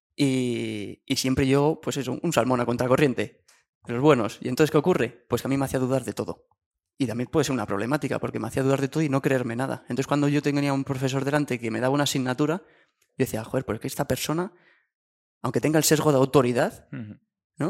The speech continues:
Speaker 1: A lo mejor me está contando una milonga, ¿no? Tiene el sesgo de autoridad y te está contando aquí, eh, pero a lo mejor no es verdad".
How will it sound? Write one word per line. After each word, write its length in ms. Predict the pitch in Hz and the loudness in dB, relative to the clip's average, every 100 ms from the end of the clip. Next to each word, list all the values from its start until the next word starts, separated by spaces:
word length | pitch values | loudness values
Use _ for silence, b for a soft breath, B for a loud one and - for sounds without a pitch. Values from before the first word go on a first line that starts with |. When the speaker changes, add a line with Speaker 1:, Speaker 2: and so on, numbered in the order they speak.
| 262 _ | -6 _
Speaker 1:
A 60 | - | -8
lo 20 | |
mejor 240 | 110 139 160 | -4 -2 0
me 60 | |
está 160 | 139 139 | 0 0
contando 260 | 135 131 123 | 0 0 0
una 100 | 110 | -2
milonga, 440 | 113 160 120 - _ - | 0 0 -2 -6 _ -8
¿no? 240 | 151 185 - _ _ _ _ _ _ _ | -6 -6 -12 _ _ _ _ _ _ _
Tiene 180 | - 143 | 0 2
el 80 | 156 | 2
sesgo 200 | - 151 151 | 2 4 4
de 40 | |
autoridad 280 | 143 151 170 | 4 2 0
y 40 | |
te 60 | 143 | 0
está 120 | 139 | 0
contando 320 | 147 151 147 | 2 4 4
aquí, 460 | 147 143 147 147 147 | 2 2 2 2 2
eh, 220 | 180 - - | 0 -2 -2
pero 60 | 123 | 0
a 20 | |
lo 60 | 117 | 0
mejor 160 | 196 | 0
no 60 | 208 | 0
es 60 | 135 | 2
verdad". 360 | 120 151 - | 2 0 -2